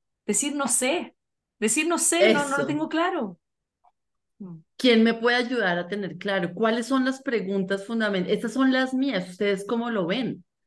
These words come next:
Speaker 1: Mm.
Speaker 2: ¿Sí? Eh, y, y eso, eso requiere valentía.
Speaker 1: Totalmente.
Speaker 2: ¿No? Y ahí es donde yo le pregunto a los líderes,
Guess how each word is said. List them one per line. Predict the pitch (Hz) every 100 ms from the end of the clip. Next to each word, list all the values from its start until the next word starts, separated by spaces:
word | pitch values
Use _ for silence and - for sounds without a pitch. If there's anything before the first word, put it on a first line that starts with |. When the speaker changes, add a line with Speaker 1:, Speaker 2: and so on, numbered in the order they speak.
| _ -
Speaker 1:
Mm. | 202 185 170
Speaker 2:
¿Sí? | 170 190 254 - _ _ _ _ _ _ _ _ _ _ -
Eh, | 185 180 175 170 160 156 _ _ _ _ -
y, | 220 220 226 - - _
y | 214 226
eso, | 214 196 233 262 - - _ _ _ _ _ _
eso | 190 185
requiere | 302 - 208 190
valentía. | 226 175 139 135 - 269 - - _ _ _ _ _ _ _
Speaker 1:
Totalmente. | - 165 - - _ _ _ _ _ _ _
Speaker 2:
¿No? | 156 151 - - - - -
Y | 202
ahí | 190 220
es | 202
donde | 233 269 285
yo | 214
le | 190 196
pregunto | 240 208 208 196 196 202 -
a | 202
los | 202 185
líderes, | 180 226 220 208 220 233 - - -